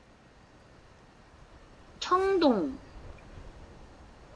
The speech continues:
그거 본 거 같은데 무슨 청동 탑 같은 거 있지 않았나? 그 저기,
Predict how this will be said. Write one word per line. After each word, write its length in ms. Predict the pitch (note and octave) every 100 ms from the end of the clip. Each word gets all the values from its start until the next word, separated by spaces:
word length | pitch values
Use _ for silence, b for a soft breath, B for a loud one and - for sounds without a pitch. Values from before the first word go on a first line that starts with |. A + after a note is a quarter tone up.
| - -
그거 240 | E4+ F4+
본 220 | C#4+ C#4+
거 80 | D4
같은데 420 | D4 C#4+ A3+ A3+
무슨 380 | G#3+ G#3 - B3
청동 520 | - F#4+ G4 F4+ D#4+ D4+
탑 260 | - -
같은 300 | G#4+ G4+ F#4
거 80 | C#4+
있지 260 | G#3 - G#3
않았나? 380 | F3 D#3+ F#3+ D#4+ - - - -
그 580 | F#3+ F#3 F#3 F#3 F3+ - - - - - - - - - - - - - - - - - - - - - - - - - - - - - - - - - - -
저기, 720 | - A3+ A#3 A#3 A#3 A3 F#3+